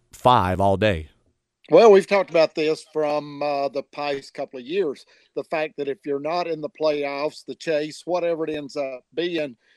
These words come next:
Speaker 2: you're not mentioned at all for the most part, unless something really bad happens or you've really got a, a really good car, which Kyle Larson yesterday was,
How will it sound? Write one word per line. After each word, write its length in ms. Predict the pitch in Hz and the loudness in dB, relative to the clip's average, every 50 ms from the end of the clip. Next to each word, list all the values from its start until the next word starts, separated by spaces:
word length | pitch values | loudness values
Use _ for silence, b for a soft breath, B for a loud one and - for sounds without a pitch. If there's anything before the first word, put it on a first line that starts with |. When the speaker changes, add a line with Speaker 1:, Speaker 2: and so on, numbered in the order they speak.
| _ _ | _ _
Speaker 2:
you're 300 | - 139 151 185 190 180 | -8 -4 -2 -2 -2 -2
not 260 | 170 170 156 135 - | -2 -2 -4 -6 -8
mentioned 540 | 151 147 165 170 156 - - 160 143 143 135 | -8 -6 -6 -6 -6 -6 -8 -8 -6 -4 -2
at 120 | 139 135 | -2 -2
all 440 | 139 143 151 156 170 165 151 147 139 | -2 -2 -2 -2 0 0 0 0 -2
for 200 | - - - 135 | -4 -6 -6 -6
the 120 | 123 127 | -6 -6
most 400 | 131 135 156 208 240 220 - - | -4 0 0 0 0 0 -4 -10
part, 340 | - 147 139 135 135 143 151 _ _ _ _ _ _ - | -4 -2 0 0 0 -2 -4 _ _ _ _ _ _ -14
unless 520 | - 151 147 151 151 156 160 165 160 147 - | -10 -8 -6 -2 0 2 2 2 2 0 -4
something 640 | - - - 180 175 175 - - 160 151 147 147 123 _ _ _ _ _ - | -6 -6 -2 -2 -2 -2 -2 -2 -2 -2 -2 -4 -10 _ _ _ _ _ -20
really 480 | - 147 147 143 156 175 185 185 175 156 | -14 -10 -4 -2 0 2 2 2 0 0
bad 540 | 127 120 113 156 165 180 185 180 165 147 | -2 -2 -2 0 0 2 2 0 0 -2
happens 680 | 135 143 156 151 143 143 - 165 160 160 160 151 - - _ _ _ _ _ _ _ _ | -2 -6 -6 -6 -6 -6 -4 -4 -4 -4 -6 -12 -14 -16 _ _ _ _ _ _ _ _
or 380 | - 180 190 196 196 196 185 175 | 0 2 4 4 4 4 2 0
you've 320 | 156 156 160 156 135 143 | -2 -6 -12 -14 -10 -8
really 300 | 165 175 170 165 160 156 | -6 -4 -4 -4 -4 -4
got 220 | 147 160 156 156 | -2 0 0 0
a, 180 | 147 139 143 160 - _ - | 0 -2 -4 -6 -8 _ -16
a 100 | 147 143 | -14 -14
really 520 | 151 147 147 165 180 196 202 202 190 175 147 139 139 - | -12 -8 -4 -2 0 0 2 2 0 0 -2 -8 -10 -2
good 220 | - 160 156 151 - _ _ _ - | 0 2 2 0 -2 _ _ _ 0
car, 320 | 208 214 202 175 156 147 | 2 4 4 4 4 0
which 360 | 135 127 151 156 - - - - _ _ _ _ _ _ - - | -2 -4 -6 -6 -8 -12 -20 -20 _ _ _ _ _ _ -14 -8
Kyle 300 | 165 185 175 170 160 156 | -4 -2 0 0 0 2
Larson 440 | 151 165 175 185 165 - - 139 135 | 2 2 2 0 -2 -4 -8 -12 -8
yesterday 760 | 135 143 147 143 - - - 135 135 143 143 143 139 139 139 | -6 -6 -6 -6 -8 -10 -8 -4 -2 -2 0 0 0 -2 -4
was, 420 | 127 131 139 135 135 135 - - | -4 -2 -2 -2 -2 -4 -6 -12